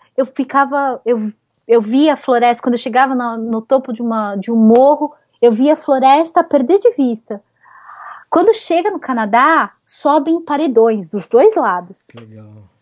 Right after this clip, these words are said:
Speaker 1: E aí, quando não tem parede, tem lago. Então, o tempo todo eu tô cercada de montanhas e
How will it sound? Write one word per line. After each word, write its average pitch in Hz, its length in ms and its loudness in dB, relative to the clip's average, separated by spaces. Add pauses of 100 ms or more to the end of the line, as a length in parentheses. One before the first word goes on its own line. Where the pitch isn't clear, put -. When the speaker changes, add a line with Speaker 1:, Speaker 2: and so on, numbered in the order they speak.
(240)
Speaker 1:
E 233 40 4
aí, 240 100 4
quando 285 240 0
não 277 180 0
tem 320 220 -6
parede, 311 580 2
tem 349 340 0
lago. 233 640 0 (1040)
Então, 254 640 -6 (140)
o 247 140 -10
tempo 370 280 -6
todo 311 260 -2
eu 311 60 -2
tô 294 120 -6
cercada 262 480 -2
de 233 100 -4
montanhas 254 960 2
e 262 500 0